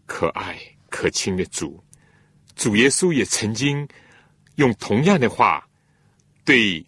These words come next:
约翰、对雅各说：“你要我为你做什么？”但现在巴底买说是什么呢？他说：“拉波尼，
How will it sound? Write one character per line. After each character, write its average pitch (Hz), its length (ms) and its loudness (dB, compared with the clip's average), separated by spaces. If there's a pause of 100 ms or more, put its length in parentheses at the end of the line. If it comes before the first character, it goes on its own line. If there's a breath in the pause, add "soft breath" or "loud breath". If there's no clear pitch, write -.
约 127 140 4
翰、 98 360 0 (360)
对 113 140 4
雅 87 220 0
各 98 120 2
说 82 360 0 (460)
：“你 90 220 -4
要 120 160 4
我 82 340 0
为 123 160 0
你 80 140 -12
做 85 200 -6
什 - 220 -14
么？” - 80 -20 (760 soft breath)
但 185 140 2
现 226 240 4
在 190 80 4
巴 226 220 -2
底 226 160 4
买 139 180 4
说 139 340 4 (520)
是 - 160 -2
什 123 120 2
么 92 120 -2
呢？ 127 100 -6 (300 soft breath)
他 - 100 -2
说 120 160 4
：“拉 123 220 2
波 147 200 4
尼， 95 320 0